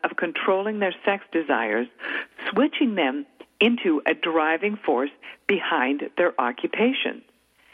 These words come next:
And I have to tell you, having been around many men and women who are immensely successful, they are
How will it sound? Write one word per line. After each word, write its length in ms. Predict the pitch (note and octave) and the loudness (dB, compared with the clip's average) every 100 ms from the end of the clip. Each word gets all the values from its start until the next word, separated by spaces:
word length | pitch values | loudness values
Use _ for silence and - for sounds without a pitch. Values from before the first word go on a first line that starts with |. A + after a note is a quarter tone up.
| - - - | -16 -14 0
And 140 | E3+ F3+ - | 2 2 2
I 140 | A3 | 2
have 220 | D4+ F4 | 0 0
to 100 | C4+ B3 - | -4 -4 0
tell 160 | B3 C4 | 0 0
you, 300 | F3+ F3 - - - | 0 -2 -4 -12 0
having 440 | G#3 A#3 D4 D4 | 2 2 2 2
been 460 | A3+ F#3+ F#3 F#3+ G3+ _ _ _ - - - | 2 0 -2 -6 -12 _ _ _ -20 -8 0
around 680 | E3+ E3+ E3 E3 E3+ E3+ - _ _ _ _ - | 2 4 2 2 0 -4 -12 _ _ _ _ -6
many 440 | E3 F3+ G3 A3+ | 0 2 2 2
men 460 | G3 C3+ A#2+ C3 - _ _ - _ _ - | 2 2 2 -2 -8 _ _ -20 _ _ 0
and 220 | A3 A#3+ | 2 2
women 380 | G3 D3+ E3 - _ - | 0 0 -6 -8 _ -4
who 260 | - F#3+ - | 0 0 2
are 440 | D#3 D#3 D#3+ D#3 - _ - | 0 2 0 -2 -6 _ -4
immensely 920 | F3 D#3+ E3 F3 F#3+ - G#3+ A3+ A#3 - - | -4 -4 0 0 0 0 0 0 -2 -6 -2
successful, 800 | G3 - F3+ F3+ - G#3+ A#3 B3+ _ _ _ _ - - - | -2 0 0 0 -2 0 2 0 _ _ _ _ -12 -12 -6
they 400 | D#3+ F#3+ A3+ - - | 2 2 2 -2 0
are 500 | F3 F3 C#3+ A2 | 0 2 0 -2